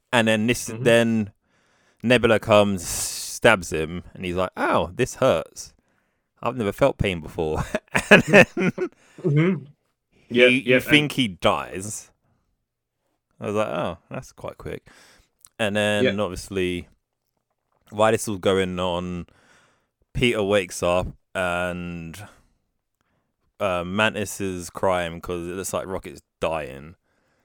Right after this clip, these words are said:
Speaker 1: So
Speaker 2: Yeah.
Speaker 1: that
Speaker 2: So they,
Speaker 1: happens.
Speaker 2: they, um, they go to get the medipacks.
Speaker 1: Yeah.
Speaker 2: And the medipacks have bioscanner electric something something on it.
Speaker 1: Yeah.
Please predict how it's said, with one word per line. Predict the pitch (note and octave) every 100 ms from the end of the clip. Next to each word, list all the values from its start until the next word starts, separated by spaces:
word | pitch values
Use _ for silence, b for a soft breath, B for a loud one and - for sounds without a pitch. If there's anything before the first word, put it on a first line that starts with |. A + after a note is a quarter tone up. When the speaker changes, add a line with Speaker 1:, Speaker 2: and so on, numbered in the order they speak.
| _ _ _ _
Speaker 1:
So | - E2 C#2 D2 C#2 C2+ - - _ _
Speaker 2:
Yeah. | - A2
Speaker 1:
that | - E2+ F2 -
Speaker 2:
So | B2
they, | B2
Speaker 1:
happens. | B2 -
Speaker 2:
they, | A#2+ A#2 A#2
um, | A2+ G#2+ G#2+ F#2+ -
they | A#2+
go | C#3
to | -
get | C3+
the | A#2
medipacks. | A#2 D3 D#3 D3+ F3+ G3 - - -
Speaker 1:
Yeah. | A2 F2 - _ _ _ _ _ -
Speaker 2:
And | B2+ A#2 A#2+ A#2+
the | B2
medipacks | C#3+ C#3 B2+ A#2 -
have | B2+ B2 A#2+ A#2 - - _ _ _ _ _ _ _ _ _ _ _ -
bioscanner | C3 C#3 C3 B2+ C3 B2
electric | A#2+ C3+ - A#2
something | A#2+ G2+ A2 G#2
something | G#2+ - A2
on | G2 G#2+
it. |
Speaker 1:
Yeah. | D#3